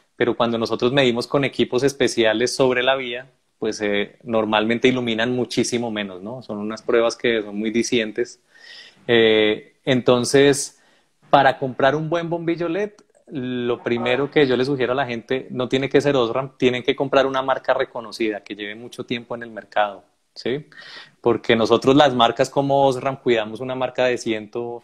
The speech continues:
de más de cien años y no vamos a sacar un producto que dañe nuestra reputación que nos hemos ganado por ciento catorce años, ¿no? Eh,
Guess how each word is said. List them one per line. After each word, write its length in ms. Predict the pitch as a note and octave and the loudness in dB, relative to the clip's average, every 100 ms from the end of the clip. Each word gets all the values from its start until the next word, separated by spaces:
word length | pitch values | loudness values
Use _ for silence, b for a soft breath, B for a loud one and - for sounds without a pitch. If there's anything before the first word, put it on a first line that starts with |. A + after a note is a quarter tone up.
| _ | _
de 160 | A#2+ G#2+ | -6 -4
más 160 | G#2 | -2
de 100 | A#2 | -2
cien 220 | B2 B2 | 0 0
años 300 | B2 A#2+ A#2 | -2 -2 -4
y 60 | A#2 | -6
no 80 | G#2+ | -6
vamos 160 | G#2 A#2 | -6 -8
a 60 | |
sacar 180 | A2+ G#2 | -6 -6
un 80 | G2+ | -2
producto 380 | A#2 A2+ - A2+ | 2 2 0 0
que 260 | A#2+ A2 G2+ | 2 2 2
dañe 320 | G#2 G2+ G#2+ | 0 0 0
nuestra 300 | A2+ - A2 | -4 0 0
reputación 560 | G#2 - G2+ F#2+ G2+ | 0 -2 -2 -2 -4
que 100 | F#2+ | -4
nos 120 | A2 G#2 | -4 -4
hemos 180 | G2 | -8
ganado 340 | G2+ G2+ F#2+ F#2+ | -8 -8 -10 -10
por 140 | G#2+ | -12
ciento 300 | - G2+ F#2+ G#2 | -10 -12 -10 -6
catorce 420 | G#2 G2 - G#2 | -6 -6 -8 -12
años, 280 | F#2+ F#2 F#2+ | -14 -16 -20
¿no? 140 | D3 _ _ B B B B B B | -20 _ _ B B B B B B
Eh, 840 | C#3+ B2 A#2 A2+ A2+ A2 A2 A2+ | 2 4 4 4 2 2 0 -2